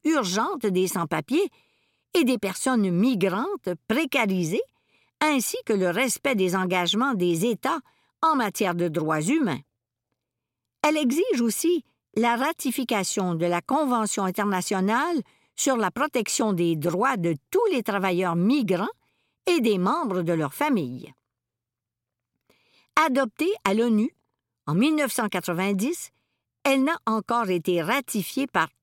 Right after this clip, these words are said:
aucun pays d'accueil d'immigration occidentale. C'est dire l'ampleur des transformations idéologiques, politiques et structurelles à opérer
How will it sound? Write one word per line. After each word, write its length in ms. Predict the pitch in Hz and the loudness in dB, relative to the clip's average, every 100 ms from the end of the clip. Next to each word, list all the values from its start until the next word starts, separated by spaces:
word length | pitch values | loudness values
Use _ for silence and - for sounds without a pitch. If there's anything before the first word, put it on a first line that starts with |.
| - | -6
aucun 600 | 359 381 330 - 302 311 | 0 0 -2 -4 -4 -4
pays 380 | - 220 226 262 | 0 0 0 0
d'accueil 600 | 185 180 - 233 240 208 | -2 -2 -2 -2 0 -2
d'immigration 880 | 156 233 285 262 202 185 180 - 247 180 | 0 0 2 0 0 -2 -2 -4 -4 -6
occidentale. 920 | - 180 175 220 - 330 330 170 160 _ _ _ _ _ _ - - | -6 -6 -2 -4 -4 -6 -6 -12 -12 _ _ _ _ _ _ -20 -4
C'est 240 | - 311 | 0 2
dire 420 | 180 247 415 240 - | 2 0 0 -2 -2
l'ampleur 760 | 202 220 277 254 220 247 359 233 | 2 2 2 0 -2 -2 -2 -2
des 200 | 175 185 | -2 -2
transformations 880 | 180 202 190 - 226 190 165 - 294 | -2 -2 -2 -2 -2 0 -2 -2 0
idéologiques, 960 | 202 165 175 170 226 240 339 - 175 - _ _ _ _ _ | 0 2 2 2 0 0 -2 -2 -10 -10 _ _ _ _ _
politiques 600 | - 339 269 226 - 320 | 0 2 2 0 -2 -2
et 80 | 185 | -2
structurelles 920 | - 262 269 - 190 170 226 330 202 - _ _ - | -2 -2 -2 0 0 0 0 -2 -4 -6 _ _ 0
à 120 | 240 - - | 0 0 0
opérer 640 | 349 330 214 185 180 | -2 0 0 0 0